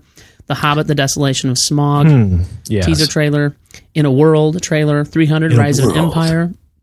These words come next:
Speaker 1: uh, the Wolverine international trailer, Elysium trailer two, longer and more info, World War Z clip, The Wolf of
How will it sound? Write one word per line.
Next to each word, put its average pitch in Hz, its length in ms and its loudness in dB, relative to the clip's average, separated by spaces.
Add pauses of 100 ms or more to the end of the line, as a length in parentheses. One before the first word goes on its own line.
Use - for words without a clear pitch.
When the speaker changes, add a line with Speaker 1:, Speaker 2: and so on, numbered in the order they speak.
(380)
Speaker 1:
uh, 135 260 0
the 143 80 0
Wolverine 160 540 2
international 151 460 -2
trailer, 147 460 -2 (100)
Elysium 156 520 0
trailer 147 320 -2
two, 165 420 0 (640)
longer 139 280 -2
and 135 100 0
more 127 140 0
info, 147 380 0
World 156 280 0
War 147 180 2
Z 156 240 0
clip, - 380 -2 (460)
The 143 80 0
Wolf 156 380 0
of 131 400 -4